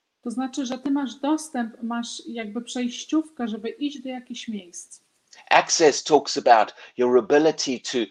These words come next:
Speaker 2: approach.
Speaker 1: Em, dostęp mówi na temat, że ty masz możliwość
Speaker 2: Your
Speaker 1: podejścia,
Speaker 2: abil-, your, your ability to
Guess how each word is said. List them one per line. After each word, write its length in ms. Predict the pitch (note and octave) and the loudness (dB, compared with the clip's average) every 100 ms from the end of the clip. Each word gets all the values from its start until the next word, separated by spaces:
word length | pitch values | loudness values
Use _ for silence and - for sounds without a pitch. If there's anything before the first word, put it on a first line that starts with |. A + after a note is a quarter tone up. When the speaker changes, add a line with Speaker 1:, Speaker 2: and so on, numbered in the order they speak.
| - - | -6 -6
Speaker 2:
approach. 680 | - - D3+ A2 E2 - - - - - _ _ _ _ _ _ | -4 -2 2 2 2 -6 -6 -4 -8 -10 _ _ _ _ _ _
Speaker 1:
Em, 300 | - A3+ A3 - _ _ | -10 -8 -8 -12 _ _
dostęp 640 | A#3 G#3 C#4 D#4+ - A3+ - | -18 -4 -2 -2 -4 -8 -6
mówi 260 | A3 G#3 G#3+ | -6 -6 -8
na 100 | G#3+ | -8
temat, 360 | A3+ A3 A3 | -8 -8 -8
że 100 | G#3+ | -10
ty 100 | G#3+ | -10
masz 260 | A3+ A3 - | -8 -8 -6
możliwość 1000 | A3+ G#3+ A3 B3 G3+ F#3+ A#3 A#3+ - - _ _ _ - | -6 -4 0 2 0 -4 -8 -10 -14 -20 _ _ _ -6
Speaker 2:
Your 100 | - | 2
Speaker 1:
podejścia, 380 | B2 C3 A2+ D#3+ | 6 6 8 8
Speaker 2:
abil-, 100 | D#3+ D3 | 8 4
your, 100 | C#3+ - _ _ _ - - | 4 -2 _ _ _ -20 2
your 180 | B2+ C3+ | 6 6
ability 520 | A#2 D#3 E3 D#3+ C3+ | 6 6 4 0 -6
to 160 | - | -6